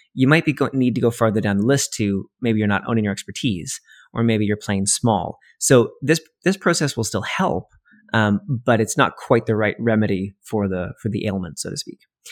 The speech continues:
So what we were just talking about is actually what I define procrastination as, 'cause I find it, if you're procrastinating in business,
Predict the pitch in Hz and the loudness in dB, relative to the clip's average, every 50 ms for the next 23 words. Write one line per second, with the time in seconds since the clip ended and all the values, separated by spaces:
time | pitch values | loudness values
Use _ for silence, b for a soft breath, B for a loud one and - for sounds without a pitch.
0 | B B B B - 143 139 160 - 190 180 156 143 135 - - 165 190 - 135 | B B B B 4 6 6 8 8 6 6 4 4 2 0 -2 -2 0 0 2
1 | 107 104 - - 113 117 107 113 - - - 101 104 - - _ - 120 117 117 | 2 2 2 2 2 4 2 2 2 -2 -2 -2 -2 -4 -6 _ 0 4 6 6
2 | 110 117 123 131 127 127 117 - 170 113 104 - 107 101 104 101 - 110 - 104 | 8 8 6 6 4 2 0 -2 -6 -6 -2 -2 0 0 0 -2 -4 -2 -2 -2
3 | 98 107 - 143 156 190 196 - 92 90 95 - 113 120 135 180 196 - 151 139 | -2 0 -2 -2 -2 -2 -2 -2 -4 -6 -4 -2 2 2 4 4 2 2 0 -2
4 | 120 - _ - 139 - - 123 120 - 117 - - 147 151 185 - - 180 160 | -2 -2 _ -2 -2 0 -2 -2 -2 -2 -6 -2 0 0 0 0 0 -4 -4 -2
5 | 147 131 120 110 101 113 101 90 80 85 - - | 0 2 2 2 2 2 0 0 -4 -6 -6 -8